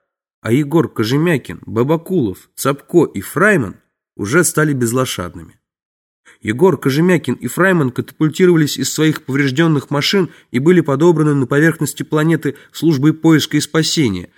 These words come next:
оснащенной специальными флугерами пятачковой посадки. Бабакулов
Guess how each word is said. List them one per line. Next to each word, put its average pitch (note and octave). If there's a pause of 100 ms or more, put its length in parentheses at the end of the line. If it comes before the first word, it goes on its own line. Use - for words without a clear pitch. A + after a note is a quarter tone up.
(120)
оснащенной A#2
специальными A2
флугерами A2+
пятачковой A2+
посадки. - (720)
Бабакулов G#2+